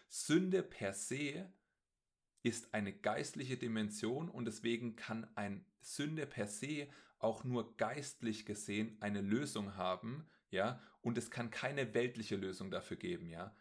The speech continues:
Also weltliche Lösung ist, wenn ich mich unrein fühle und ich stelle mich unter die Dusche, ja, dann wird diese Unreinheit, die,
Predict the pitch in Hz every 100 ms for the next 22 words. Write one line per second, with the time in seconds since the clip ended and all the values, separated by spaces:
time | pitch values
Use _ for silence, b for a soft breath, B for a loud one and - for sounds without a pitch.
0 | B 101 104 98 117 175 165 - 117 117
1 | 135 151 151 170 175 - B B 113 127
2 | - 113 - - 180 185 - 107 104 -
3 | 113 131 165 175 B B 117 110 - 120
4 | 127 127 110 104 - - 127 160 - 196
5 | 254 - - 95 113 135 B B B 143
6 | 120 110 156 175 - 139 123 117 - 165
7 | 175 147 151 131 151 170 - - 127 117
8 | 113